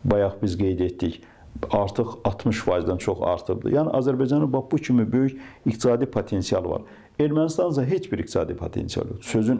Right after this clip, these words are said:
əsl mənasında. Müharibə, müharibəyə qədər, Vətən müharibəsinə qədər Ermənistan Qarabağı talayırdı, dağıdırdı, ap-, aparıb orada Ermə-, e, deyək ki, bir, onlardan ötəri bir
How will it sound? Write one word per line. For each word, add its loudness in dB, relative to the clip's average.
əsl -2
mənasında. -6
Müharibə, 4
müharibəyə 4
qədər, 0
Vətən 2
müharibəsinə 2
qədər -2
Ermənistan 4
Qarabağı 4
talayırdı, 2
dağıdırdı, 2
ap-, -2
aparıb 0
orada 4
Ermə-, 2
e, 4
deyək 4
ki, 2
bir, 2
onlardan 4
ötəri 2
bir 0